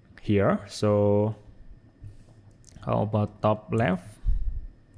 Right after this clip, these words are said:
So I think it's here.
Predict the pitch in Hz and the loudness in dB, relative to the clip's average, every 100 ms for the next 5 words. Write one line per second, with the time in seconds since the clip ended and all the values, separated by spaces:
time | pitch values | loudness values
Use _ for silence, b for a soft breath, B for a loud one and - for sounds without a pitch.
0 | - b b b b b - - 160 147 | -20 b b b b b -6 2 2 4
1 | 143 143 - - - - - 131 127 - | 4 4 0 -14 -20 -20 -4 0 0 -4
2 | - - - 117 104 147 | -14 -16 -2 2 4 4